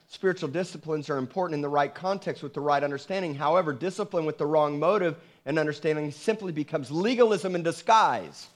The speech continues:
And I know legalism in disguise really well. If I have my quiet time, if I have my worship time,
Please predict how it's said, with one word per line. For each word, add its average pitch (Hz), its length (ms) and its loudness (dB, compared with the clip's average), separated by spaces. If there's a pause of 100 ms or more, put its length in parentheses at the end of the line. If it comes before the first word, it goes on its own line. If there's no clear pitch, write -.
(640)
And 170 140 4
I 220 180 4
know 226 240 6
legalism 180 560 2
in 160 80 0
disguise 151 500 4
really 151 540 2
well. 123 680 2 (1200)
If 117 180 -6
I 117 80 2
have 110 220 0
my 101 140 -6
quiet 147 440 -10
time, 151 420 -14 (540)
if 101 160 -12
I 98 60 -4
have 95 200 -8
my 90 140 -10
worship 131 420 -12
time, 107 460 -10